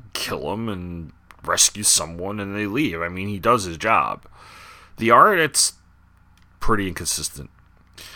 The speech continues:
There are pages and scenes that are interesting and dynamic, and there are some that are scratchy and awkward in a very nineties sort of way. Um,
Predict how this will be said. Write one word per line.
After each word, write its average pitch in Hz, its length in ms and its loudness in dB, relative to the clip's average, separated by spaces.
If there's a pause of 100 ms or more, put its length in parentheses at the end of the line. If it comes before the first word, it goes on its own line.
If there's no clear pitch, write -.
(720)
There 147 100 10
are 147 60 10
pages 151 420 4
and 135 100 0
scenes 117 420 0
that 110 120 0
are 107 100 4
interesting 104 640 -2
and 98 160 -6
dynamic, 90 720 -4
and 82 120 -6
there 85 160 -2
are 87 60 -2
some 85 280 -4
that 90 100 -6
are 90 100 -4
scratchy 90 480 0
and 98 80 -6
awkward 87 480 -4
in 85 140 -6
a 85 40 -8
very 90 300 -4
nineties 85 460 -6
sort 80 260 -2
of 92 160 -10
way. 82 400 -4 (240)
Um, 80 600 -6